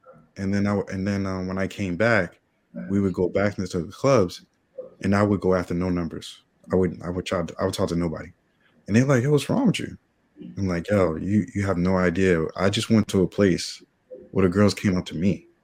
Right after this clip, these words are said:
And they were like, "What?" I was like, "Yeah, I was in Sweden one time,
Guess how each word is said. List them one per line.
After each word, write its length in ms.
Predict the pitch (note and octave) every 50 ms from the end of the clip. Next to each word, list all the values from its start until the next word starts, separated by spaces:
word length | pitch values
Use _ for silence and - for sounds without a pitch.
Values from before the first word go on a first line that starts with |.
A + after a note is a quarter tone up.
| _ _ _ _ _ _ - - - _ _ _ _ _ - -
And 120 | - F2
they 80 | F#2+ G2
were 100 | F#2+ F2+
like, 200 | E2 D#2+ D2+ -
"What?" 280 | - D#2 - G#3 C#4 C4+ - _ _ _ _ _ _ _ _ _ -
I 180 | - - - -
was 100 | F#2 F#2
like, 140 | F2+ E2 E2
"Yeah, 160 | G#2 G#2+ F#2
I 60 | F2+
was 100 | F2+ F2+
in 100 | F2 E2+
Sweden 460 | - - - A2 A2+ G#2+ F#2+ E2+ E2
one 100 | D#2 D#2
time, 380 | D2+ - E2+ E2 D#2 D#2 D#2+ E2+